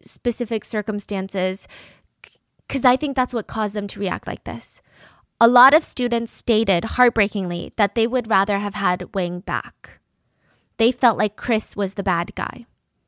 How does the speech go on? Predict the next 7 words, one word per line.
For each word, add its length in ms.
because 240
they 140
thought, 340
"Yeah, 380
we'll 180
be 160
assaulted, 760